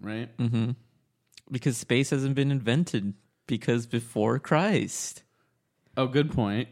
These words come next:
Speaker 1: Very good point.
Speaker 2: Yeah.
Speaker 1: All right. And what's the payoff of this
Speaker 2: All
Speaker 1: comic?
Speaker 2: right, here's the payoff,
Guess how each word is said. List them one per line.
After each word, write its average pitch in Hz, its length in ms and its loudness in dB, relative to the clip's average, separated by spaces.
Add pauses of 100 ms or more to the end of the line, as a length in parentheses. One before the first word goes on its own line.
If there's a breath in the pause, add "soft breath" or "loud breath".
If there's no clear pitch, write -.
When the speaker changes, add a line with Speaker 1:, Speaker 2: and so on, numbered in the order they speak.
Speaker 1:
Very 113 240 2
good 123 220 0
point. 127 80 2
Speaker 2:
Yeah. 127 300 4 (220)
Speaker 1:
All 120 60 0
right. 123 300 2 (260)
And 120 160 0
what's 123 220 -4
the 120 100 -8
payoff 98 420 -4
of 85 120 -12
this 90 180 -14
Speaker 2:
All 104 80 -2
Speaker 1:
comic? 104 160 -2
Speaker 2:
right, 113 100 -6
here's 117 220 -2
the 123 140 -8
payoff, - 520 -2